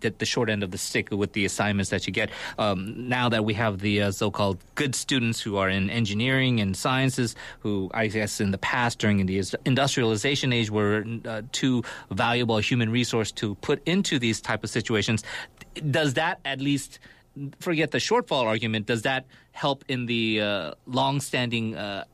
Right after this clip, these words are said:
equitable argument of we need to make this a fair system that everybody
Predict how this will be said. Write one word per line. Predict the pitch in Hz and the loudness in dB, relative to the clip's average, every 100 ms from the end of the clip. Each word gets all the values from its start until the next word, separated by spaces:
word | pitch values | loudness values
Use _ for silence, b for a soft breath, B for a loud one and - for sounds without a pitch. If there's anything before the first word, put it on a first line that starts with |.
| - | -8
equitable | 165 - 185 - 104 98 | -6 0 2 2 0 0
argument | 110 98 98 95 | -2 -2 -2 -2
of | 92 110 | -4 0
we | 156 | 2
need | 160 160 | 2 2
to | 135 | 0
make | 123 117 | -2 -2
this | 117 | -4
a | 110 | -4
fair | - - 143 127 | -4 0 0 0
system | 127 - 113 | -2 -2 0
that | 104 - | 0 0
everybody | 147 165 147 135 123 | 0 0 2 2 0